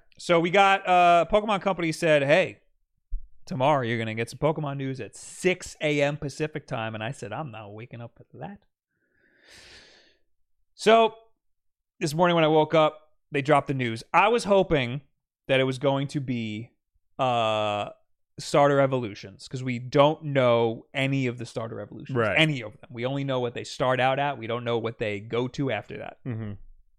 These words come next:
Speaker 1: Uh, and we still don't. All we got to know is, uh, the giga-, the, the Gigantamax forms of some of these
Speaker 2: Mm-hmm.
Speaker 1: Pokemon.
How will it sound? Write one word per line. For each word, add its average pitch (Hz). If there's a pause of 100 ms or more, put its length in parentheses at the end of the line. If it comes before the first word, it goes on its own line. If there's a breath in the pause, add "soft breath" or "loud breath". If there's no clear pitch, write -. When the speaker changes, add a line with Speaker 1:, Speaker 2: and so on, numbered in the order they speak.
(420)
Speaker 1:
Uh, 110
and 139
we 196
still 311
don't. 151 (1080)
All 302
we 208
got 123
to 120
know 110
is, 120
uh, 123 (1700)
the 147
giga-, 139
the, 143
the 143 (280)
Gigantamax 165
forms 165 (220)
of 135
some 147
of -
these 123
Speaker 2:
Mm-hmm. 120 (200)
Speaker 1:
Pokemon. 98